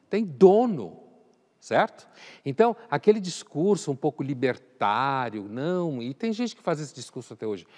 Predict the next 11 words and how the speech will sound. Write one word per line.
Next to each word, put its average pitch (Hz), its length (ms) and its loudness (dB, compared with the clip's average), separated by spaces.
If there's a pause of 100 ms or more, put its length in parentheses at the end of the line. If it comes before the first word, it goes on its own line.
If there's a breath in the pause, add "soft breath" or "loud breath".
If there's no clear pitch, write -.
(240 loud breath)
"Não, 214 500 0
as 151 120 -4
redes 180 220 -6
sociais, 160 640 -2
a 160 40 -4
internet 160 920 -10
dá 156 140 -4
voz 147 320 -2
pra 147 160 -8
todo 151 300 -6
mundo." 147 520 -6